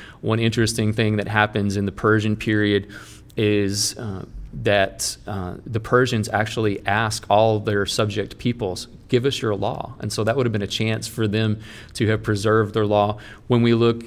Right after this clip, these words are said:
at, uh, we don't often talk about the authorship of Joshua through Kings, but how do we get that? You have several examples of sources there. The book of Jasher, which is translated the book of the Up-,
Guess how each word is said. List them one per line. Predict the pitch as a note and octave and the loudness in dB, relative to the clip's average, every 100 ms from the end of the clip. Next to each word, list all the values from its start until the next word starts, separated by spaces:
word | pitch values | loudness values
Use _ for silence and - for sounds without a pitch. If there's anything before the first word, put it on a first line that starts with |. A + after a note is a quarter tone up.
| A2 | 2
at, | G#2 - G#2+ | 2 2 -2
uh, | G2+ G2+ | -2 0
we | G#2+ | 0
don't | A2+ | 0
often | G#2 A2 | 0 0
talk | G#2 G2+ A2 | 0 0 0
about | G#2 G2 | 0 2
the | G2 | 2
authorship | G2 G#2+ G2+ A2+ | 2 0 -2 -4
of | G2+ | -4
Joshua | F#2+ G#2 G2+ A2 G2+ | -2 -2 -2 -2 -2
through | - G2 | -2 -6
Kings, | - C3+ D3 F#2 | -6 -4 -4 -4
but | - G#2+ | -4 -4
how | - A2+ | 0 0
do | A2+ | 2
we | G#2+ | 0
get | G#2 A2 | 0 0
that? | G#2+ F#2 | 0 0
You | B2 | 0
have | C3 G#2+ | -2 -2
several | A#2+ A2+ A2+ | 0 0 0
examples | G#2 G#2 A2 A2+ G#2+ G#2+ | 0 0 -2 -2 -4 -4
of | |
sources | - C3 D3 B2 G2 | -4 0 0 -2 -2
there. | F#2 F2+ | -2 -4
The | |
book | F2+ G#2 G#2+ | -4 -4 -4
of | G2 | -2
Jasher, | G#2 G2+ - A#2+ G#2 | 0 0 0 0 2
which | G2 - | 0 -2
is | G#2 - - - - - | -6 -6 -12 -20 -20 -10
translated | - G#2+ G#2 G#2+ | -2 2 4 2
the | G2+ | 2
book | G#2+ | -2
of | G2+ | 2
the | A2 | 2
Up-, | A2+ | 2